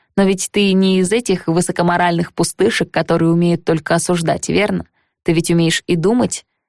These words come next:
Он резко завел руки за спину и сцепил пальцы в замок, покачиваясь на пятках. "В общем,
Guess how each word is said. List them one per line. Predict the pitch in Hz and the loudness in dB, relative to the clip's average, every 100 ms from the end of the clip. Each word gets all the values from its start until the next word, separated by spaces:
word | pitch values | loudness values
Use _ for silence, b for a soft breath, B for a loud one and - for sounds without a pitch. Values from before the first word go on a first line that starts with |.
| _ _ _ - | _ _ _ -2
Он | 208 208 | 2 2
резко | 240 - 208 190 185 b | 2 0 -2 -2 -2 b
завел | 185 196 196 190 185 | -2 0 2 4 2
руки | 185 190 | 2 0
за | 185 240 | 0 -2
спину | - 208 185 | 0 0 2
и | |
сцепил | 180 - 180 208 | 0 -4 0 -2
пальцы | 202 190 185 175 | 0 -2 0 -2
в | |
замок, | 170 180 190 247 - | 0 0 0 -2 -4
покачиваясь | 180 175 170 - 170 170 | -4 -2 -4 -2 -4 -4
на | 185 | -6
пятках. | 170 80 - - - _ _ _ _ _ _ _ _ _ _ _ - | -4 -6 -6 -18 -20 _ _ _ _ _ _ _ _ _ _ _ 0
"В | 226 | 0
общем, | 330 - 269 226 | 0 0 2 2